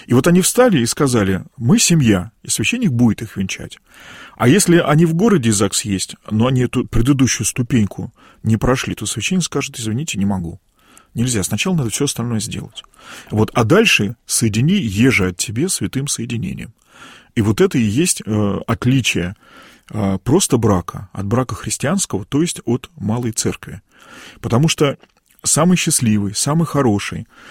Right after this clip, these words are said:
самый искренний, добрый, добрый брак людей, которые действительно любят друг друга, которые даже мысли не хотят допускать об измене или о чем-то, э, подобном, должен быть соединен тем соединением, которое только от Бога.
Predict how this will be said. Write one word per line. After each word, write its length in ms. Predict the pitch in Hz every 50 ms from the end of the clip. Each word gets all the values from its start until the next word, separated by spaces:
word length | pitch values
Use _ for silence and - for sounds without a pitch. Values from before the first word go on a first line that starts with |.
| - -
самый 380 | _ - - 139 160 165 170 160
искренний, 580 | - - 160 170 - - 147 151 143 139 135
добрый, 580 | 127 113 117 135 156 156 127 120 117 113 110 110
добрый 360 | 113 120 143 156 147 151 139
брак 420 | 107 113 107 101 101 98 - - - -
людей, 320 | - 104 101 107 110 147 160
которые 320 | - 127 117 123 117 110
действительно 400 | 101 98 - - 165 156 - 120
любят 320 | 110 101 113 107 110 110
друг 160 | 90 113 113 120
друга, 380 | 117 113 110 107 113 123 117 _ - - - - - - -
которые 280 | - 120 - 147 139 135
даже 220 | 143 147 131 139
мысли 360 | 131 131 135 156 - - 131
не 100 | 117 113
хотят 340 | 107 - 120 110 - 117 104
допускать 520 | 98 107 95 - 110 - - - 113 - -
об 100 | 104 107
измене 540 | 131 110 101 98 107 113 120 110 107 110 -
или 180 | - 113 104
о 60 | 104 107
чем-то, 320 | - 135 127 131 135 131
э, 140 | - - 120 110 120 117
подобном, 580 | - 120 110 107 113 110 120 123 113 117 127 - _ - - - - - - - _ _
должен 560 | 190 123 104 160 196 180 123 107 123 123 117
быть 240 | 123 147 131 - -
соединен 640 | - - - 117 107 - 117 127 156 196 233 240 208 - _ _ _
тем 240 | - - 156 135 110
соединением, 600 | 104 - - 110 101 107 107 135 190 220 220 151
которое 320 | 131 - - - - 123 107
только 320 | - - 120 117 - 110
от 80 | 117 113
Бога. 340 | 104 98 98 107 - 120